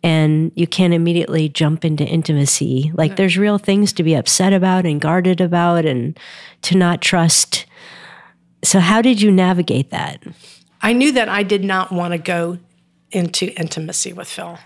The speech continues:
Speaker 2: and I,
Speaker 1: Mm-hmm.
Speaker 2: I, I just could not do that, okay? And so when we, when we came, when I came home, I, we talked, and I said, "You know,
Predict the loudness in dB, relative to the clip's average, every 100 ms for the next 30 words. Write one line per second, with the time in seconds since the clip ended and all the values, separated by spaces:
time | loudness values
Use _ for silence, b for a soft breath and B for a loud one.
0 | -8 -4 -2 -2 -2 -2 -4 -8 -8 -4
1 | -4 -6 -6 -2 0 0 -2 -4 -4 -4
2 | -8 -12 -16 _ _ -12 -10 -8 -8 -10
3 | B B B B -2 0 2 0 0 0
4 | 0 -2 -4 -4 -2 -4 -4 -4 -6 -8
5 | -4 -2 -2 -2 -2 -2 0 0 0 -2
6 | -4 -4 -4 -2 -2 -4 -8 -6 -4 -2
7 | -4 -4 -4 -4 -2 -2 -2 -4